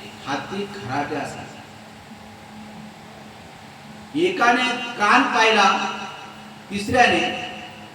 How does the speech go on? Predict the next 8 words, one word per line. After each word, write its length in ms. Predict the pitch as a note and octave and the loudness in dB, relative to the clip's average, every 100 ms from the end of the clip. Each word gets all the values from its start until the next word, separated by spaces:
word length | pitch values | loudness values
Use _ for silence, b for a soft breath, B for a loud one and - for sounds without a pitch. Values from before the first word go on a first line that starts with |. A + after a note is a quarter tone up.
| - | -4
तो 120 | G3+ | -2
म्हणतो, 240 | G#3+ C4 G#3 | 0 0 -2
"तुम्ही 200 | A3 A#3+ | -2 -2
दोघं 400 | F#3+ G3 G3 C4 | 0 0 2 2
लटके 380 | A#3 - A#3 A3+ | 2 0 2 4
आहेत, 340 | F#3+ E3+ F3+ - - - - - - - - - | 4 2 0 -4 -8 -12 -16 -16 -18 -20 -18 -6
हत्ती 360 | E3+ E3+ B3+ A#3 | -4 -2 -2 -2
सुपासारखा." 960 | - - B3+ C4 G3 - B3+ - - | -4 0 4 6 6 4 2 -4 -6